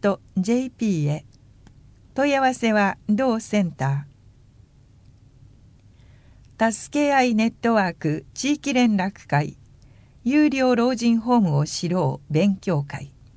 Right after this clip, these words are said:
有料老人ホームとはどんな施設か、費用やサービスは、最近の動向も織り交ぜた説明です。日時、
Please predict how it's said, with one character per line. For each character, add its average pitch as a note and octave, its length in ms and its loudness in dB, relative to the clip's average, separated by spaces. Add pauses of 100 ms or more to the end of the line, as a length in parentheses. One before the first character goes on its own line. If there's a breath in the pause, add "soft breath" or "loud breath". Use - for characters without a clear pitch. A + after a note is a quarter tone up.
(1200 soft breath)
有 C#4+ 240 2
料 C#4+ 240 0
老 C4+ 180 -2
人 B3 240 0
ホ B3 160 0
ー A3+ 40 4
ム F#3+ 140 2
と F#3+ 160 -4
は C#3+ 320 -2
ど B3 220 0
ん C#4+ 60 -2
な F#3+ 140 0
施 C#3+ 100 -8
設 - 320 -4
か、 C#3+ 180 -4 (840 soft breath)
費 C#4 180 -4
用 A#3 200 2
や D#3 280 -2
サ A#3+ 260 0
ー - 20 -2
ビ F3 120 -2
ス - 180 -8
は、 D3+ 200 -4 (1040)
最 C#4+ 300 0
近 C#4 200 -4
の B3+ 120 2
動 B3 240 2
向 A#3+ 240 0
も G#3 320 0
織 G3 200 2
り B3 60 2
交 B3+ 180 2
ぜ G#3 140 0
た A3+ 200 -4
説 E3+ 400 -6
明 D3+ 180 -2
で C#3+ 140 -2
す。 - 180 -16 (640)
日 A#3+ 360 0
時、 D#3+ 240 -4